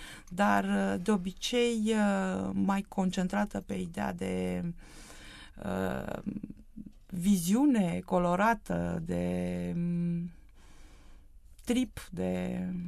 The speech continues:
la dumneavoastră este deja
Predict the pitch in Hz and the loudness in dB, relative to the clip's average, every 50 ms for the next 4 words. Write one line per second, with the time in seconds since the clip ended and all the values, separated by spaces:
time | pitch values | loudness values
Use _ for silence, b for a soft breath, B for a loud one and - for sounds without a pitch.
0 | 170 b b b b b b b b b b b b b b b b b b b | -10 b b b b b b b b b b b b b b b b b b b
1 | b b b b b b - 196 196 196 214 208 202 202 190 262 302 294 - - | b b b b b b 4 6 8 10 10 10 8 10 10 10 8 8 6 2
2 | 233 226 220 202 - 214 190 185 202 196 185 208 240 240 240 233 226 214 | 2 2 2 2 0 0 2 4 4 4 4 6 6 6 6 6 2 -2